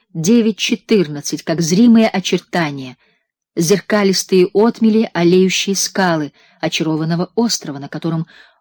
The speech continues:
водятся эти мои нимфетки и который окружён широким туманным океаном. Спрашивается, в этих возрастных пределах все ли девочки нимфетки? Разумеется, нет.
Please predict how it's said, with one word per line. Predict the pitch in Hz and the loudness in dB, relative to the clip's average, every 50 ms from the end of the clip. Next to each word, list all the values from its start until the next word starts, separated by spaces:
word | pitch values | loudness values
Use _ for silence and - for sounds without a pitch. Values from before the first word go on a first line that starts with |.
| _ _ | _ _
водятся | - 160 156 147 143 180 240 262 226 240 226 - - 226 | -8 -6 -6 -2 0 2 2 2 2 0 -2 0 0 0
эти | 226 214 - 214 | 0 0 0 0
мои | 202 202 208 208 | 0 2 2 0
нимфетки | 202 196 202 196 185 - - - 180 156 - - - - | 0 0 0 -2 -4 -4 -2 -2 -2 -2 -4 -8 -10 -12
и | 139 - - 160 | -12 -10 -10 -12
который | - - 156 156 165 156 151 147 | -10 -10 -8 -6 -4 -4 -4 -6
окружён | - 151 - - 147 143 139 165 220 240 226 185 - _ _ _ _ _ | -6 -10 -10 -10 -10 -6 -2 0 2 2 2 0 -2 _ _ _ _ _
широким | _ - - - 185 170 175 208 262 247 - - 233 226 | _ -10 -4 -2 0 2 2 2 2 0 0 -2 -2 -2
туманным | - - 196 180 170 180 196 196 185 185 185 185 185 - | -2 -2 -2 0 0 0 0 0 -2 0 -2 -2 -2 -4
океаном. | - 180 - - 175 165 156 147 139 127 117 107 107 - - - - - - _ - | -8 -10 -8 -6 -6 -4 -4 -6 -8 -12 -14 -16 -18 -20 -20 -20 -20 -20 -14 _ -6
Спрашивается, | 180 - - 214 240 220 - 175 147 143 143 139 - - - - - _ _ _ _ _ _ _ _ _ _ _ _ _ _ _ | -6 -4 -2 -2 -2 -2 -2 -4 -6 -6 -6 -6 -6 -8 -8 -10 -14 _ _ _ _ _ _ _ _ _ _ _ _ _ _ _
в | 151 151 151 151 208 | -10 -8 -2 0 2
этих | 240 247 - - - 214 - - | 2 2 2 0 -4 -4 -2 -2
возрастных | 208 208 196 196 202 196 - - 202 226 220 - | -2 0 2 0 0 0 0 0 0 0 0 0
пределах | - - 190 185 160 151 165 208 220 220 214 196 - - _ _ _ _ _ _ _ _ _ | -2 0 0 0 2 2 2 2 2 2 0 -2 -4 -12 _ _ _ _ _ _ _ _ _
все | _ - - - - 190 208 | _ -8 -4 0 2 2 2
ли | 208 214 220 | 4 2 0
девочки | 185 185 214 226 226 233 220 - - - - | 2 2 2 2 0 0 -2 -6 -8 -6 -6
нимфетки? | 233 247 262 269 240 - - - 151 - - - _ _ - 160 - _ _ _ _ _ _ _ _ _ _ _ _ _ | -4 -2 -2 -4 -6 -8 -10 -8 -8 -10 -10 -16 _ _ -20 -20 -20 _ _ _ _ _ _ _ _ _ _ _ _ _
Разумеется, | 135 135 123 117 113 117 117 113 135 - - - - | -16 -16 -14 -14 -14 -16 -16 -18 -16 -12 -8 -6 -4
нет. | 214 202 190 165 120 - | -2 -2 -2 -4 -6 -8